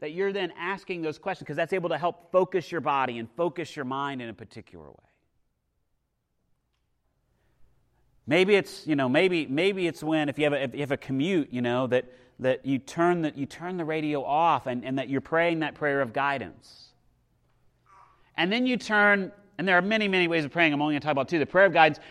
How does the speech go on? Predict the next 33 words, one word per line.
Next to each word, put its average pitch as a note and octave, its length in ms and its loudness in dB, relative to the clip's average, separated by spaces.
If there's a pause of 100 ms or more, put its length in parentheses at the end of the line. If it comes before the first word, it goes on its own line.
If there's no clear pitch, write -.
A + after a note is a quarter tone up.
(100)
and F#3+ 160 -2
then, G3 280 0
and F3 120 -4
then F3 140 0
what F3 260 0 (120)
Richard F3+ 260 -4
Foster G3 240 0
calls D#3+ 260 0
the D3 120 -4
prayer F3+ 280 2
of D3 100 0
faith, G3 420 2
or D#3 80 2
what D#3+ 160 4
we G3 100 0
might F3+ 240 0
call D#3 260 0
intercession. D#3 800 -8 (1000)
Intercession, D3+ 540 -4 (180)
which F3 200 -2
means F3 640 -4 (240)
that E3+ 160 2
we're E3+ 100 4
praying F3 640 -2 (480)
for D3 180 -2
others' A2 380 2
needs. F2 480 -14 (1500)
That C#3+ 100 0
we're C#3+ 60 0
praying D#3+ 300 0
for D3 140 -4
others' A#2+ 280 -4
needs. E2+ 320 -16